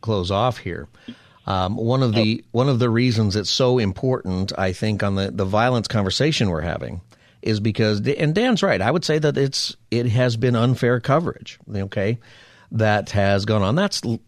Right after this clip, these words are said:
Speaker 1: the way the media has been for a long time, okay? But when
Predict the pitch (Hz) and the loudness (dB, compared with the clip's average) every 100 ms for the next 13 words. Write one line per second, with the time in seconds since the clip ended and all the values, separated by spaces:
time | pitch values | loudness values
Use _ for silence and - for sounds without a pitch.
0 | _ - - 110 95 92 101 95 98 104 | _ -12 -4 -2 0 2 2 2 2 2
1 | 95 90 107 95 104 95 95 95 104 117 | 0 0 0 0 0 2 0 0 0 0
2 | 87 85 82 85 90 110 - - - _ | 0 -2 -4 -4 -4 -6 -14 -20 -20 _
3 | - _ _ _ _ _ - 104 117 113 | -20 _ _ _ _ _ -10 -2 0 2
4 | 131 135 | 2 4